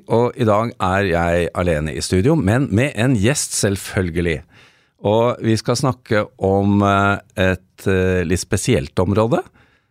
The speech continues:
som, eh, kanskje ikke ville skjedd fra Norge hvis ikke det var at vi var så gode på sensorteknologi.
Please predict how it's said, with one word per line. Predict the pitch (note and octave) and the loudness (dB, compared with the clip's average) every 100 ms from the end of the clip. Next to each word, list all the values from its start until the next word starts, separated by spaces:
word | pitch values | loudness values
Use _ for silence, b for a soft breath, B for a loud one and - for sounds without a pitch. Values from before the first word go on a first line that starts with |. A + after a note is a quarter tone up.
| b | b
som, | - A2 G#2 A2 G#2+ | -2 2 4 4 4
eh, | A2 G#2+ G#2+ G#2+ G#2 | 2 2 2 0 -2
kanskje | - A2+ - A2+ B2 | -2 -2 0 -2 -2
ikke | A#2 - | -4 -2
ville | F#2 A#2+ | 0 0
skjedd | - E2+ | 0 -2
fra | G#2 | 0
Norge | G#2 G2+ D#2+ | 2 2 2
hvis | G#2+ B2+ G#2 | 0 -2 -2
ikke | F2 | -2
det | F#2+ | 0
var | E2 E2 | 0 0
at | F#2+ | 0
vi | A2+ | 0
var | G2 F2 | 0 -2
så | A2+ | -4
gode | A#2+ B2 G2+ F#2 - | 0 0 2 0 0
på | C3 C3 | -2 -2
sensorteknologi. | - B2+ C3+ D#3 C#3+ D#3+ - E3+ F3+ A3+ | -2 -2 -2 -2 -2 -2 0 0 2 0